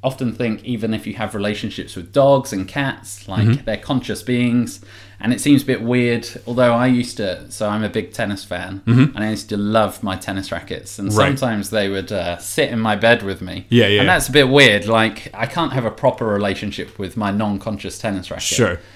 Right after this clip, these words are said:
Speaker 1: So that's one reason you might think God is, like, interested in love and relationships.
Speaker 2: Mm-hmm.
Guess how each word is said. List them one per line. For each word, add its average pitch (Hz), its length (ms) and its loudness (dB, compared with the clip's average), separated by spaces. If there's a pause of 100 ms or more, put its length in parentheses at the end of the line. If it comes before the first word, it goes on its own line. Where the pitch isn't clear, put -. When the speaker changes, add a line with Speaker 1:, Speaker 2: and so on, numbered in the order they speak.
(280)
Speaker 1:
So 147 380 4
that's 175 300 2
one 151 220 2
reason 104 340 0
you 101 60 0
might 113 240 -2
think 107 220 -6
God 101 300 0
is, 95 280 -6
like, 90 380 -8
interested 139 500 -4
in 98 140 -2
love 107 340 -4 (220)
and 92 500 -8
relationships. 98 920 -8
Speaker 2:
Mm-hmm. 120 200 4